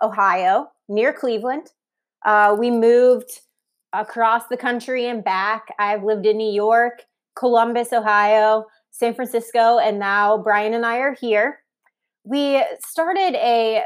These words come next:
gourmet grab-and-go meal company here in Charlotte, North Carolina. And that has been a crazy-ass journey, let me tell you. We have owned it for five years. Uh, we started it, bootstrapped the shit out of it, started it in a commissary kitchen, built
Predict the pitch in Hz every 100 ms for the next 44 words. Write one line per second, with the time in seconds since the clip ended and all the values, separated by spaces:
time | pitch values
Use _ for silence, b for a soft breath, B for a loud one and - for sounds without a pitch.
0 | 196 269 294 311 202 208 208 214 214 208
1 | 202 220 262 254 196 180 185 180 185 175
2 | - 180 175 170 175 180 185 180 175 175
3 | 180 180 _ _ _ B B B _ 233
4 | 233 226 220 226 - 240 285 392 381 392
5 | 330 247 - - - 247 254 233 269 269
6 | 214 214 214 - - - 220 214 202 180
7 | 196 214 214 - 240 262 180 - 175 233
8 | 254 - 220 240 247 247 - 202 - 202
9 | 226 254 202 196 202 226 - - _ _
10 | _ _ _ 196 196 202 226 202 - 240
11 | 233 247 254 247 247 208 269 269 - -
12 | 240 233 233 - 226 - 233 233 226 226
13 | 214 233 - - 233 247 247 247 247 240
14 | 226 220 233 233 233 240 233 226 233 220
15 | 240 233 233 226 190 254 269